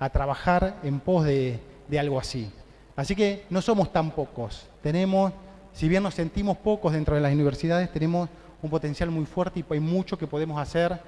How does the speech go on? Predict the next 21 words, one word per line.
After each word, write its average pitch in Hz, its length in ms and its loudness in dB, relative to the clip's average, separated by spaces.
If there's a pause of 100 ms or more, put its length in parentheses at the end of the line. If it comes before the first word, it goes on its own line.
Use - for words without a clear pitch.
(200)
aunque 147 300 0
sea 226 220 2
aportando 196 560 0
nuestro 151 240 -2
pequeño 180 340 -2
cambio 190 520 0 (380)
a, 143 100 -2
a, 151 280 -4
a 147 260 -6
estos 139 200 4
procesos, 120 540 -12
¿sí? 151 140 -8
Pen-, 151 240 -2
tratando 185 420 2
de 160 100 4
pensar 165 540 -2 (380)
qué 202 100 10
podemos 185 400 6
sacar 151 480 -2
de, 131 120 -2
lo, 123 220 -2